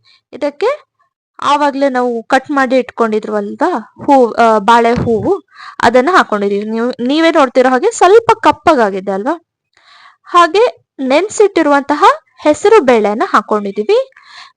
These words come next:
ಈರುಳ್ಳಿಯನ್ನ ಹಾಕೋತಿದೀವಿ. ಈರುಳ್ಳಿಯನ್ನ, ಒಂದು ದೊಡ್ಡ ಗಾತ್ರದ ಈರುಳ್ಳಿಯನ್ನ ಬಳಸಿದೀವಿ. ಹಾಗೆ ಹಸಿಮೆಣಸಿನಕಾಯಿಯನ್ನ ಹಾಕೊಂಡಿದೀವಿ. ಒಂದು ಅರ್ಧ ಭಾಗದಷ್ಟು ಸೌತೆಕಾಯಿಯನ್ನ ಹಾಕೊಂಡಿದೀವಿ. ಸೌತೆಕಾಯಿ ಆಪ್ಷನಲ್, ಬೇಕು ಅಂದ್ರೆ ಹಾಕೋಬಹುದು.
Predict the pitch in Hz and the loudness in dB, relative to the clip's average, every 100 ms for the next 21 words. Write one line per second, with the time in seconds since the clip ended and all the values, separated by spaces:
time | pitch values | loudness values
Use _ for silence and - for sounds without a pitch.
0 | _ 294 381 466 403 247 214 233 330 196 | _ -2 2 4 4 2 -2 -2 -4 -6
1 | 185 185 185 190 - - _ _ _ 240 | -8 -10 -12 -12 -16 -20 _ _ _ -4
2 | 254 254 240 233 403 508 254 277 320 294 | 0 0 0 -2 -4 0 0 0 -2 0
3 | 226 214 262 208 - 220 330 294 214 208 | 0 0 0 -2 -2 -2 -2 0 0 -2
4 | 202 269 294 202 - 202 196 349 466 _ | -2 0 0 -2 -8 -12 -4 -2 -4 _
5 | - - - - 269 247 403 554 - 247 | -20 -20 -20 0 0 2 -4 -6 -6 -6
6 | - 330 339 269 - 226 220 208 202 202 | -2 -2 -2 -2 -4 -6 -4 -4 -4 -6
7 | 208 - 185 185 190 240 359 480 _ _ | -8 -8 -8 -8 -10 -4 -2 -2 _ _
8 | - _ _ _ 277 294 285 254 247 294 | -20 _ _ _ -8 0 0 0 0 2
9 | 453 359 302 294 285 - 480 640 - 294 | 4 4 4 2 0 0 0 0 0 0
10 | 269 269 294 220 208 202 220 359 226 202 | 2 2 0 0 -2 -2 -4 -2 -2 -2
11 | 196 190 208 233 - 220 247 247 247 427 | -6 -6 -6 -6 -2 0 0 0 2 2
12 | - 226 220 - 440 480 247 240 214 208 | 4 2 2 -6 -8 2 2 2 -2 -2
13 | 370 359 214 202 185 190 415 | 0 0 -2 -4 -8 -4 -4